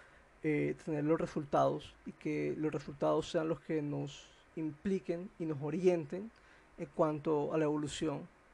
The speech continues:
Es tener los resultados y los resultados que nos impliquen y nos orienten en cuanto a cómo va a ser el proceso del programa que vayamos a aplicar con los niños. Em,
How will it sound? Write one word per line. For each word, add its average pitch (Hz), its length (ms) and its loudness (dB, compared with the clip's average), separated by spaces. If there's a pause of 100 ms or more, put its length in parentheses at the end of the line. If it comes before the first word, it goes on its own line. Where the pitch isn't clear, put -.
(1400)
Es 156 140 -6
tener 175 180 4
los 175 80 4
resultados 170 640 2
y 175 60 -4
los 156 100 0
resultados 151 480 -2
que 196 80 -4
nos 165 140 0
impliquen 151 480 -4
y 180 40 -2
nos 165 100 -4
orienten 165 420 -2
en 156 120 -4
cuanto 147 340 0
a 143 80 -6
cómo 151 220 0
va 151 60 2
a 147 40 -2
ser 170 180 0
el 165 60 -2
proceso 160 600 -2 (480)
del 147 160 0
programa 143 460 2
que 175 60 2
vayamos 143 280 2
a 143 40 -2
aplicar 143 320 0
con 139 120 -4
los 139 120 -4
niños. 156 380 0 (1000)
Em, 151 680 2